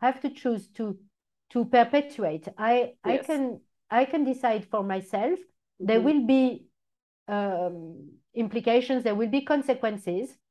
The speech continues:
Speaker 1: but if I'm honest enough to look what they might be,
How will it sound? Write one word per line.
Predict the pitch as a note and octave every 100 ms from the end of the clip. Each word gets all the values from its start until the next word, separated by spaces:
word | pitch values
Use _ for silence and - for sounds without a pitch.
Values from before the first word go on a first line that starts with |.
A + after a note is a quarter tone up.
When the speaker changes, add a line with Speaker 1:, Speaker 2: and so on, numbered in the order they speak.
| _ _ -
Speaker 1:
but | A3 G#3+ - _ -
if | A3+ C4
I'm | B3 A#3 - _ _ _ _ _ _ _ C4+
honest | B3+ B3+ C#4 B3+
enough | A3 G#3+
to | -
look | B3+ D#4+ -
what | A3+ G3+
they |
might | G#3+ A3 A3+ F#3
be, | E3 F#3 F4+